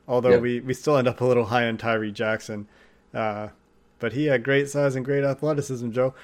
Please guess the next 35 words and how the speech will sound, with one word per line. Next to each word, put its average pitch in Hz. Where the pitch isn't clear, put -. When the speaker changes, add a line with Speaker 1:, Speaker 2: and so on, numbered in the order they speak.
Speaker 1:
Anyway, 175
let's 185
get 214
into 202
Mock 180
Draft 175
Monday 175
with 156
all 165
these 156
lessons 151
in 139
mind. 151
Our 143
board 143
is 131
not 135
yet 139
finalized, 147
but 139
we 127
will 143
be 139
using 143
it 135
more 135
as 127
a 127
tool. 190
And 127
since 160
the 131
P 170
F 170
F 156